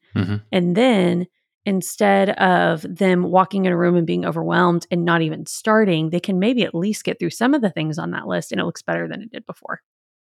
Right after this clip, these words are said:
Speaker 1: Yeah, yeah, and a lot of, um, you know, that, that could be done with a handwritten, you know, just a piece of paper, or there's, uh, most task apps, and you can get 'em for free now, have s-, uh,
Speaker 2: Mm-hmm.
Speaker 1: tasks and subtasks.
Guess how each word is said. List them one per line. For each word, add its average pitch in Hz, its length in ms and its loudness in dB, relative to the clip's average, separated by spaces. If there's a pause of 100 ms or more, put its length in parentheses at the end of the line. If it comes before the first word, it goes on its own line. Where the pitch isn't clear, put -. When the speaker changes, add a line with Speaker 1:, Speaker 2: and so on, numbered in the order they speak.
(120)
Speaker 1:
Yeah, 156 320 0
yeah, 107 120 0
and 104 80 2
a - 20 2
lot 110 240 4
of, 98 160 0
um, 90 480 -2 (100)
you 110 160 0
know, 98 60 -2
that, 110 160 -4
that 107 140 0
could - 80 -18
be 107 80 2
done 95 240 -2
with 95 180 -6
a 92 260 0
handwritten, 90 680 -2 (100)
you 110 160 -4
know, 98 60 -6
just 98 240 -8
a 87 180 0 (440)
piece - 100 -8
of - 80 -10
paper, 117 480 2
or 92 200 0
there's, 92 440 -2 (640)
uh, 95 180 2
most 95 600 -2 (800)
task - 380 -2 (280)
apps, 101 420 -2
and 101 120 -2
you 95 80 -4
can 92 200 -4
get 95 140 -2
'em 92 60 -6
for 92 120 -6
free 92 220 -2
now, 87 640 -2
have 92 200 -4
s-, - 180 -10
uh, 104 200 2
Speaker 2:
Mm-hmm. 104 100 -2
Speaker 1:
tasks - 420 -4
and 90 80 -8
subtasks. - 720 -4